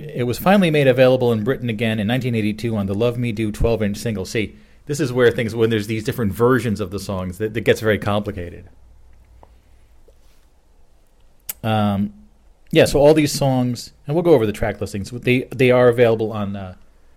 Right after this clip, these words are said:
Past Masters. In the nineteen eighties, uh, the nineteen eighty album,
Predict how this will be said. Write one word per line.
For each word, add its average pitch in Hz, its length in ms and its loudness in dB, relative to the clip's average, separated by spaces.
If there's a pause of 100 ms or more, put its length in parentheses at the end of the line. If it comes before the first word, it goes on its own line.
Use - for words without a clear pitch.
(220)
Past 104 260 -4
Masters. 101 560 -8 (1040)
In 131 100 -4
the 135 100 2
nineteen 180 380 2
eighties, 247 500 2 (120)
uh, 113 140 -4
the 120 140 -6
nineteen 143 480 -4
eighty 151 320 0
album, 104 560 -2